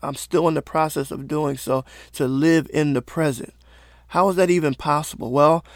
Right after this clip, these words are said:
I have found that if I have received my freedom from Christ, then I must keep his word at the forefront of my mind as a defense against the attacks of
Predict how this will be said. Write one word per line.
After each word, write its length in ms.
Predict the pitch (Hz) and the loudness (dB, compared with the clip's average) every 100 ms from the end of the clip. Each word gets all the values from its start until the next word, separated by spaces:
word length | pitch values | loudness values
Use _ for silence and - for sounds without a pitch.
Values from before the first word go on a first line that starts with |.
| - | -6
I 120 | 147 | -4
have 120 | 135 - | -2 2
found 300 | 170 170 156 | 6 6 6
that 120 | 139 | 2
if 120 | 131 | 2
I 140 | 160 | 2
have 180 | 151 131 | 2 0
received 440 | 131 - 170 170 147 | -2 -2 0 2 2
my 140 | 139 | -2
freedom 500 | 135 - 185 170 143 | -2 0 2 2 -2
from 240 | - 135 | -6 -12
Christ, 580 | - - 170 170 127 - - - | -10 -2 4 4 2 -6 -20 -12
then 100 | - | -4
I 100 | 147 | -2
must 320 | 143 135 127 - | 0 -2 -6 -10
keep 320 | - 202 - | -4 -4 -2
his 240 | 165 131 | -4 -2
word 540 | 131 143 170 165 147 135 | -2 4 6 6 4 2
at 200 | 135 - | -2 -4
the 100 | 131 | -10
forefront 720 | - - 180 165 - 139 - - - - | -4 2 4 4 2 0 0 -8 -12 -4
of 140 | 135 | 0
my 180 | 139 156 | 2 2
mind 520 | 170 202 185 143 - _ - - - - - | 4 4 2 -2 -8 _ -20 -20 -20 -4 6
as 320 | 175 185 - | 8 8 4
a 80 | 151 | -2
defense 680 | 143 139 - 180 185 - - | -2 -6 -2 4 4 2 -4
against 500 | 139 139 165 165 - | -4 0 0 0 -4
the 140 | 139 | -4
attacks 720 | - - - 151 160 - - - | -4 -6 0 2 2 0 -14 -4
of 380 | 143 139 139 135 | 0 4 2 0